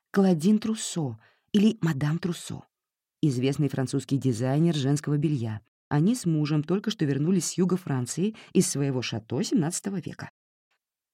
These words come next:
В примечаниях сказано, что Себастьян всячески пытается ее уговорить стать инвестором группы отелей La Maison Rouge». «Черт, значит, мне придется целовать ее задницу?» —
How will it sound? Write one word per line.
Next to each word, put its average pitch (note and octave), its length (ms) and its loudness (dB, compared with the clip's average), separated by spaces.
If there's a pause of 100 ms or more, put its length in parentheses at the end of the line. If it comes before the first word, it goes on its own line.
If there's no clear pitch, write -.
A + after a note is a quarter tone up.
(120)
В - 40 -12
примечаниях D3 640 4
сказано, F3 560 4
что D3 480 0
Себастьян D3 840 0
всячески F3+ 540 -2
пытается D#3 540 0
ее D#3 220 4
уговорить C3 600 -2 (180)
стать - 360 -2
инвестором D3 760 0
группы E3 380 -2
отелей F3 600 0 (220)
La E3 160 6
Maison D#3 400 2
Rouge». - 320 -6 (1600)
«Черт, F3+ 520 -2 (480)
значит, F#3+ 480 6
мне F#3 180 8
придется F3 460 0
целовать G3 440 -4
ее G#3 120 -4
задницу?» — G3+ 480 -8